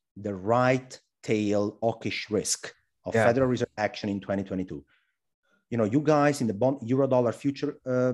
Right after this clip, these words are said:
Speaker 1: pricing, you're trying to price it in. I can decide to make the distribution more centered around the modal outcome of four hikes. Let's say, let's agree on that being the base case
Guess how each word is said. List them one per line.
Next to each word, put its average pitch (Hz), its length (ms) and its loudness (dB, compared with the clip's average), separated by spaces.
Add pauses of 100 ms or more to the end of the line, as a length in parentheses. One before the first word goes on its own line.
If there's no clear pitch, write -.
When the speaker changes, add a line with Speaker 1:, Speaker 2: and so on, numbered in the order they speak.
Speaker 1:
pricing, 131 360 0
you're 92 260 -2
trying 131 180 2
to 143 80 -4
price 139 300 2
it 135 100 0
in. 214 220 0 (880)
I 117 80 0
can 113 260 -2
decide 113 500 0
to - 140 -12
make 110 200 -2
the 95 40 -16
distribution 107 640 -4
more 135 200 0
centered 113 600 -2
around 98 320 0
the 95 80 -2
modal 117 460 0
outcome 110 600 -2
of 92 300 -6 (100)
four 113 320 -2
hikes. 120 380 -2
Let's 110 180 -6
say, 147 140 2
let's 113 260 -2
agree 113 280 -2
on 104 100 -2
that 110 480 -4
being 98 340 -4 (300)
the 101 60 -8
base 95 420 -6
case - 460 -6